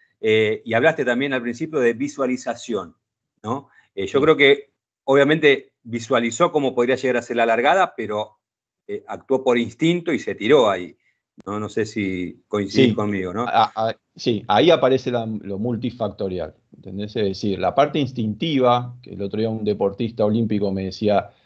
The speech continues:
Speaker 2: eh, in-, in-, él usaba la palabra inconsciencia, ¿no? O sea, que no pensar, ¿sí?
Speaker 1: Claro.
Speaker 2: Y la, la idea es no pensar. Si vienen que vengan pensamientos, lo que nosotros llamamos pensamientos operativos, ¿no? Que son pensamientos más tácticos, estratégicos, que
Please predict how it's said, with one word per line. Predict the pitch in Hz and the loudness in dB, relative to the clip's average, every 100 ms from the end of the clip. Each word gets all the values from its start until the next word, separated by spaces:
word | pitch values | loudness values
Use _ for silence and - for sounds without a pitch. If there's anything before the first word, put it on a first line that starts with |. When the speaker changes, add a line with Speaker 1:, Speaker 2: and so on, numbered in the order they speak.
| _ _ _ _ | _ _ _ _
Speaker 2:
eh, | - 95 87 85 85 - - - - - - 120 - - - | -2 0 0 -2 -4 -10 -14 -20 -20 -20 -18 -18 -18 -20 -14
in-, | - 120 110 | -6 -2 0
in-, | 113 113 120 | 0 2 4
él | 120 | 4
usaba | 113 117 113 | 4 6 6
la | 107 | 4
palabra | 107 107 110 | 4 4 2
inconsciencia, | 107 107 101 98 104 92 82 85 | 0 -4 -4 -4 -4 -6 -8 -10
¿no? | 90 127 | -8 -6
O | 120 | -6
sea, | 85 92 | -2 0
que | 95 | 2
no | 143 | 2
pensar, | 151 135 123 127 - _ | 2 2 2 0 0 _
¿sí? | - 110 | -8 -6
Speaker 1:
Claro. | 113 82 - _ _ | -6 -8 -16 _ _
Speaker 2:
Y | 104 | -12
la, | 95 98 | -8 -4
la | 107 104 | 0 4
idea | 127 180 139 | 6 8 6
es | 113 | 4
no | 123 | -2
pensar. | 117 104 113 101 87 | -2 -4 -2 -4 -4
Si | - 104 | -8 0
vienen | 139 170 123 | 0 2 0
que | |
vengan | 123 131 127 113 | -2 -2 -2 -2
pensamientos, | 107 110 117 123 131 | -2 -2 -2 2 2
lo | 110 | 2
que | 101 | -2
nosotros | 117 110 117 | -2 2 2
llamamos | 113 120 123 123 | 2 2 -2 -2
pensamientos | 104 98 110 117 117 107 | -4 -2 0 0 0 -2
operativos, | 98 98 95 - 131 101 87 | -2 0 0 4 4 4 0
¿no? | 113 | 0
Que | 107 | 0
son | 98 113 | 0 2
pensamientos | 107 104 113 110 107 | 2 2 0 2 2
más | 110 - | 2 2
tácticos, | 120 113 113 98 95 | 2 2 0 -4 -4
estratégicos, | 92 - 92 117 107 101 104 | -4 -4 0 2 2 -2 0
que | 98 | 0